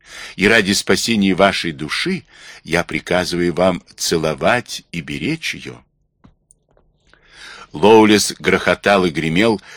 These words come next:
как подобает проповедующему монаху. Но при этих словах он вытащил из-под рясы чёрную стрелу,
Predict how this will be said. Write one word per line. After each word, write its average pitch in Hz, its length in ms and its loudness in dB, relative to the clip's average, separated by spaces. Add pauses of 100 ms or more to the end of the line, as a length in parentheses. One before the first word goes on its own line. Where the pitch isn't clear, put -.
как - 240 -4
подобает 87 680 2
проповедующему 82 1000 -4
монаху. 80 580 -10 (380)
Но 80 140 -6
при 95 140 4
этих 95 260 2
словах 92 420 2
он 82 140 0
вытащил 85 680 -2
из-под 90 440 -4
рясы 113 480 -2
чёрную 82 640 0
стрелу, 82 640 -4